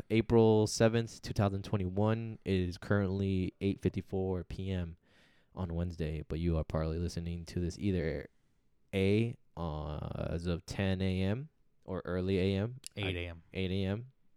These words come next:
Speaker 1: Thursday. Or five P M. Or even the next week. Or maybe you're, like, six episodes behind, like some people I know. And then, you know, you're just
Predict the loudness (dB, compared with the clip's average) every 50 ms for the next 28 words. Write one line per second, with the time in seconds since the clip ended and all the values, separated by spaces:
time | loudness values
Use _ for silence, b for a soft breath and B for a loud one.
0 | _ -6 -4 -4 -4 -2 -4 -4 -6 -6 b b b b b b b b b -2
1 | 2 4 4 4 2 2 0 0 2 2 0 -2 -4 -6 -6 -4 -4 -6 -8 -6
2 | 0 2 2 4 4 6 6 6 4 4 2 0 -2 -8 -14 -12 0 2 2 4
3 | 6 4 2 2 -2 0 2 4 4 4 2 0 -2 0 2 2 2 2 2 2
4 | 4 4 4 4 4 2 2 0 -2 -2 0 4 2 2 2 4 2 2 2 4
5 | 2 2 2 2 0 0 -2 -2 -2 -2 -2 0 2 0 2 2 0 0 0 0
6 | 0 0 0 -2 -4 -8 -8 -10 -10 -12 -12 -14 -16 -14 -12 -10 -10 -10 -8 -8
7 | -6 -8 -8 -8